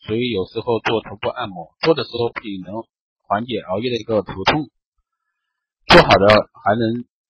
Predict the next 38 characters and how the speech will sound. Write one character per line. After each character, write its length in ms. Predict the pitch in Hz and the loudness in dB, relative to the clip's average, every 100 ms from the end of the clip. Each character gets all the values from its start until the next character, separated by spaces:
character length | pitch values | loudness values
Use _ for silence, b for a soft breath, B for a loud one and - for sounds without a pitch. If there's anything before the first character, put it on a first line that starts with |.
| _ | _
拉 160 | 117 | -4
提、 180 | 120 - 98 - - _ 117 | 2 2 2 -2 -4 _ 0
拉 160 | 127 | 2
提、 360 | 127 - 95 92 | 4 0 0 -6
提 160 | - 107 | -4 0
拉 340 | 117 127 127 127 _ - - - - | 4 6 4 0 _ -2 2 0 -2
那 140 | 117 | -10
个 240 | 117 104 101 | 0 2 4
部 140 | 151 151 | 4 2
分 160 | 143 | -2
皮-， 260 | 110 101 101 _ - | -4 -6 -10 _ -2
皮 120 | 107 | 0
肤 200 | 123 127 | -2 -2
的 80 | 123 | -2
一 120 | 107 | -2
个 120 | 110 104 101 95 90 90 87 85 - _ _ _ _ _ _ _ | 2 4 4 2 0 -2 -4 -6 -12 _ _ _ _ _ _ _
皱 120 | 143 | 6
纹。 80 | 117 90 - - _ _ _ _ _ _ _ _ _ _ _ _ _ _ _ _ _ _ - B B B B _ _ | 6 6 0 -16 _ _ _ _ _ _ _ _ _ _ _ _ _ _ _ _ _ _ -20 B B B B _ _
而 140 | 123 | 0
且 120 | 135 151 | 4 4
女 140 | 120 | 4
性 160 | 110 135 | 0 -2
们 120 | 123 | 0
可 160 | 127 | 4
以 20 | 120 | 4
学 960 | 113 104 98 95 90 - _ - 113 | 4 2 0 -4 -8 -16 _ 2 4
一 80 | 127 | 4
些 300 | 123 127 123 | 0 0 0
脸 180 | 110 90 | -2 -2
部 100 | - | 0
按 240 | 110 123 113 | 2 0 0
摩 360 | 104 101 107 - | 2 4 2 -2
操， 360 | - 123 120 120 _ | 2 4 6 2 _
在 200 | 131 120 | -2 0
熬 200 | 95 107 | 0 0
夜 100 | 120 | 0
的 120 | |
时 60 | 107 | -2